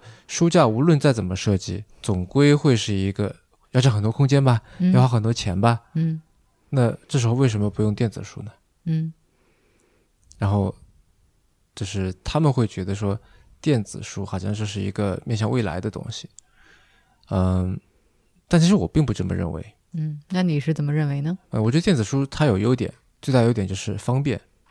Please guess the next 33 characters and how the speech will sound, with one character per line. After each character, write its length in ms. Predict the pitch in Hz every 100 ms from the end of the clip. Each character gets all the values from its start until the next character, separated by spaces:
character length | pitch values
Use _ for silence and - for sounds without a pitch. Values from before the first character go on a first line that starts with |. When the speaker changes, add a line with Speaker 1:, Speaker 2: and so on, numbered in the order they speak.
| _
Speaker 1:
啊， 120 | -
我 80 | 87
记 120 | -
得 140 | 117 104
我 80 | 95
之 100 | 110
前 160 | 113
好 160 | 113 92
像 140 | 98
跟 160 | 113 123
李 60 |
如 100 | 90
一 220 | 92 160 202 -
做 140 | 107
过 80 | 98
节 140 | -
目， 100 | 92
里 80 | 90
面 80 | 90
还 60 | 87
说 180 | - 98
过 80 |
这 120 | 92 92
个 80 |
事。 180 | 95 - 120 _ _ _ _ _
我 60 | 110
觉 60 |
得 60 | 127
它 100 | 135
就 140 | 160
是 260 | 139 123 98 - _ _ _ _
方 260 | - 120 120
便， 160 | 117